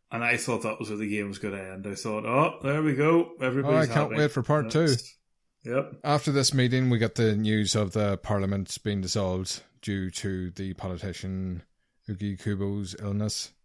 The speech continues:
Speaker 1: Mm-hmm.
Speaker 2: Uh, the Prime Minister announces the elections to establish a new cabinet.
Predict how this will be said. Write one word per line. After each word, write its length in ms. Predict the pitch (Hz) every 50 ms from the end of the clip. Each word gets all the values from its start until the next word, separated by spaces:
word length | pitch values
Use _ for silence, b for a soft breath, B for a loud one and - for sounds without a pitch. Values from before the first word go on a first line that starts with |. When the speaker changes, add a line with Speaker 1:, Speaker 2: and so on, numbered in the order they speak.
| _ _ _ _ _ _ _ _ -
Speaker 1:
Mm-hmm. 320 | 131 120 110 98 95 95
Speaker 2:
Uh, 100 | - - - _ _ -
the 80 | -
Prime 400 | - - - 113 113 113 110 113 113
Minister 320 | 113 110 107 - - 117
announces 420 | 113 107 107 107 107 - 113 107 -
the 100 | 117 107
elections 600 | 104 110 113 - - - 127 120 120 110 - -
to 380 | - 107 98 95 92 90 82 -
establish 500 | 95 95 - 107 101 92 98 92 - -
a 20 |
new 160 | 104 104 101 -
cabinet. 640 | - 135 147 151 151 160 160 151 - - - -